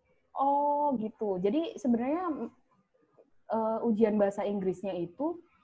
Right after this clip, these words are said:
bukan karena di F K doang, tapi ada di semua fakultas deh, kalau di uner. Dan setauku, universitas-universitas lain juga menerapkan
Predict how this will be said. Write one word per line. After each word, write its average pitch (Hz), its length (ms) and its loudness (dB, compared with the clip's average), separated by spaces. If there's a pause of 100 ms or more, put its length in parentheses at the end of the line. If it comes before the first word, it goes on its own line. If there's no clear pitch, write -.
(100)
bukan 190 320 0
karena 190 260 -2
di 185 160 0
F 180 160 -6
K 185 220 -4
doang, 170 420 -2
tapi 247 380 -4
ada 214 400 0
di 196 160 -2
semua 262 240 2
fakultas 233 560 -6
deh, 160 160 -4
kalau 170 240 -4
di 180 80 -2
uner. 165 400 -4 (240)
Dan 196 180 0
setauku, 208 680 -2 (240)
universitas-universitas 208 1040 -2
lain 196 340 0
juga 185 300 0
menerapkan 202 640 -2